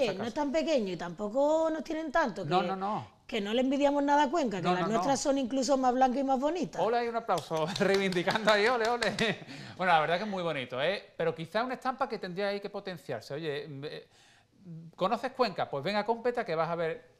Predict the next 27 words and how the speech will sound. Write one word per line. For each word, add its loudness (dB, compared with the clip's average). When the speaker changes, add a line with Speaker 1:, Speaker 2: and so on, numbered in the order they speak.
Speaker 1:
algo -4
muy -10
parecido, -8
casi -10
idéntico. -14
Está -12
Speaker 2:
No, -8
Speaker 1:
muy -6
Speaker 2:
la -4
Speaker 1:
bien. -6
Speaker 2:
verdad, -2
la -2
verdad -4
que -6
es -8
muy -8
bonito -8
llegar -4
allí -4
porque -6
vienes -6
por -10
esas -6
calles -4
tan -8
estrechas, -8
serpenteantes, -6